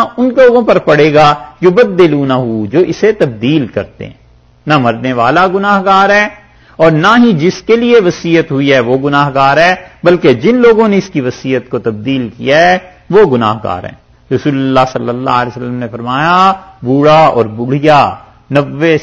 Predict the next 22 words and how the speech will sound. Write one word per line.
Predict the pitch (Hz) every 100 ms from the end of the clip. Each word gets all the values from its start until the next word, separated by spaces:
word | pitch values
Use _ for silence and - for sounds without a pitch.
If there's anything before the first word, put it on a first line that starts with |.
| -
سال | 113 123 170 196 190
اللہ | 143 139 131 131 131
کی | 123
عبادت | 107 107 113 123 -
کرتے | 127 - 170
ہیں | 185 190 196 - _ _
اور | 165 147 -
آخری | 160 180 233 220
وقت | 165 160
میں | 139
اپنے | 131 131 120
آپ | 107 104
کو | 117
جہنم | 110 110 101 101
میں | 101 104
جھونک | - 110 107
دیتے | 135 131 131
ہیں۔ | 147 160 160 - _ _
عرض | - 139 -
کیا | 135 135
گیا، | 131 127 123
کیسے؟ | 123 127 - 185